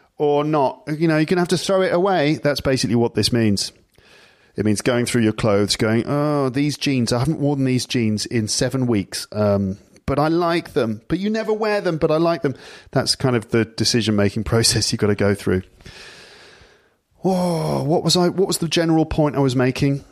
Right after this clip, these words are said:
The general point I was making was this, that, um, yes, we're gonna have to downsize, find a place that's smaller to live, which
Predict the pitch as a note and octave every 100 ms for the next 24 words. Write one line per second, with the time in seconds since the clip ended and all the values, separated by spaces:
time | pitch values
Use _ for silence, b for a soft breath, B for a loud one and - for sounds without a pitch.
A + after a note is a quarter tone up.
0 | _ - C3+ E3+ F3+ D#3+ D3+ C3+ B2+ A2+
1 | A2+ A2 A2+ G#2+ G#2+ G#2 G2+ - G#2 F2
2 | - - A2 - - - G#2+ G#2 G#2+ G2+
3 | B B B B B B A2 F#2+ - A#2+
4 | C3 C3 - B2+ A#2 A2+ A2 - - _
5 | _ - - C3 B2 A2+ A2 G#2+ G#2+ -
6 | B2+ A2+ A2 A2+ G2+ A#2 - C3 A2+ -
7 | G2+ G2+ F#2+ - B2 -